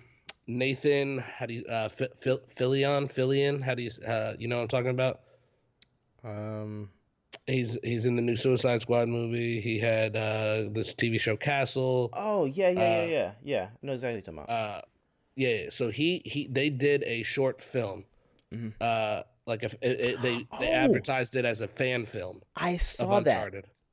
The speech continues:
Speaker 2: I saw
Speaker 1: Did you
Speaker 2: that.
Speaker 1: see it?
Speaker 2: That was
Speaker 1: That
Speaker 2: well
Speaker 1: was
Speaker 2: done.
Speaker 1: great.
Speaker 2: Very well done. And I,
Speaker 1: I
Speaker 2: I
Speaker 1: was
Speaker 2: didn't
Speaker 1: very
Speaker 2: even
Speaker 1: surprised they didn't just, the stu-, Sony didn't hire them to make
Speaker 2: I,
Speaker 1: that movie.
Speaker 2: I don't know why they didn't,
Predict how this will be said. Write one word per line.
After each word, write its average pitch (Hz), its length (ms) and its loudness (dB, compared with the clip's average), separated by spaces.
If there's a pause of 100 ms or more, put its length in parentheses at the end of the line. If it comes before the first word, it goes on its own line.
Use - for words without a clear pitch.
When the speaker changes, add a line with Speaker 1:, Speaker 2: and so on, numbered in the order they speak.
Speaker 2:
I 127 100 -2
saw - 240 0
Speaker 1:
Did 135 140 6
you 120 80 0
Speaker 2:
that. - 80 -4
Speaker 1:
see - 80 -10
it? - 40 -20 (260)
Speaker 2:
That 170 220 2
was 202 180 4
Speaker 1:
That 117 160 2
Speaker 2:
well 120 100 8
Speaker 1:
was 117 100 4
Speaker 2:
done. 120 140 0
Speaker 1:
great. 95 140 -4 (380)
Speaker 2:
Very 151 360 4
well 151 180 2
done. 95 240 -4 (640)
And 123 140 0
I, 131 40 2
Speaker 1:
I 131 160 2
Speaker 2:
I 143 40 2
Speaker 1:
was 139 100 0
Speaker 2:
didn't 156 140 -2
Speaker 1:
very 143 140 4
Speaker 2:
even 139 100 -4
Speaker 1:
surprised 135 480 -4
they 127 100 -2
didn't 127 280 -4
just, 120 340 -8
the 117 60 -10
stu-, 139 260 -4
Sony 131 520 0
didn't 123 200 0
hire 123 380 0
them 107 300 -6 (160)
to 110 120 -10
make 101 160 -8
Speaker 2:
I, - 80 -4
Speaker 1:
that 101 140 -8
movie. 90 140 -10
Speaker 2:
I 117 140 2
don't 131 240 4
know 123 100 2
why 110 220 0
they 104 160 0
didn't, 95 360 -6